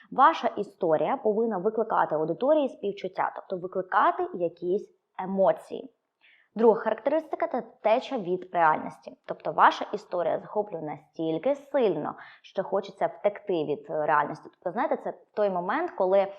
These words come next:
ви дивитесь якийсь дуже цікавий фільм, і вам настільки цікаво, що ви навіть забуваєте про все, що, е,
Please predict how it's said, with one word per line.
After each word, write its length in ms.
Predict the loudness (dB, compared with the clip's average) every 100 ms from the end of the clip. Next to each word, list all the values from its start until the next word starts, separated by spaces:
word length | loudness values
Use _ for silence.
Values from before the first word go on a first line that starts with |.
| -12
ви 100 | -4
дивитесь 340 | 0 0 -2 -6
якийсь 220 | -8 -8
дуже 380 | -4 -4 -2 -4
цікавий 440 | -6 0 2 2
фільм, 340 | -4 -2 -2 -2
і 40 |
вам 220 | -2 -4 -4
настільки 520 | -8 -6 -4 -2 -4
цікаво, 420 | -10 0 4 4
що 180 | 2 -4
ви 80 | -2
навіть 260 | -2 -4
забуваєте 500 | -6 -2 2 2 2
про 180 | -4 -8
все, 260 | -6 -2 -2
що, 320 | -2 2
е, 40 | 2